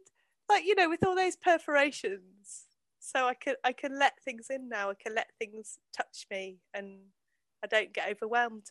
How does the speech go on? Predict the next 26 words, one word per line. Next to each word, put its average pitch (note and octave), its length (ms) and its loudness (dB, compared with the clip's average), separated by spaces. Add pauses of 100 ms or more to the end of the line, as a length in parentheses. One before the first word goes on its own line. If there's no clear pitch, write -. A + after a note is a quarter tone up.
by F#3 180 -6
it. F3+ 220 0
I G3 80 -10
can G3+ 160 -12
embrace G3+ 480 -4
it F#3+ 100 -8
and F#3+ 160 -20
be G3 80 -12
curious G3+ 580 -12
about F3+ 260 -12 (120)
it, F#3+ 180 -14
and G3 180 -20 (1120)
decide G#3 640 -2 (200)
which - 320 -6
parts - 280 -6
I G#3 40 -8
wanna G#3+ 180 -10
hold G#3 220 -4
on A3 140 -8 (100)
to, A3+ 220 -4
which G#3+ 260 -10
parts A3 260 -6
I G#3+ 60 -4
wanna G#3 220 -10
just - 260 -12
let G#3+ 140 -6